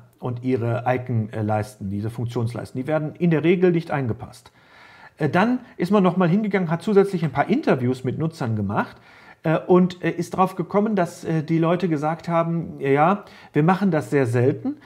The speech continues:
und wenn wir das machen, dann machen wir das oft versehentlich und wissen nicht, wie wir wieder zurückkommen können, äh, auf einen sinnvollen, äh, Zustand.“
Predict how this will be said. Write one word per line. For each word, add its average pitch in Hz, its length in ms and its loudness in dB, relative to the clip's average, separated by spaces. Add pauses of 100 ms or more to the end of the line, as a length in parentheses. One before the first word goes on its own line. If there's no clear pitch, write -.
(380)
und 151 240 2
wenn 214 180 4
wir 262 60 0
das 208 180 2
machen, 208 280 2
dann 165 120 2
machen 185 240 0
wir 170 40 2
das 151 200 -2
oft 190 200 0
versehentlich 156 760 2 (340)
und 170 180 6
wissen 190 220 6
nicht, 185 180 0
wie 190 100 4
wir 160 140 4
wieder 170 180 2
zurückkommen 147 580 0
können, 95 240 -8 (380)
äh, 139 100 -4
auf 131 300 -2
einen 131 220 -4
sinnvollen, 123 880 0
äh, 117 40 -2
Zustand.“ - 580 -4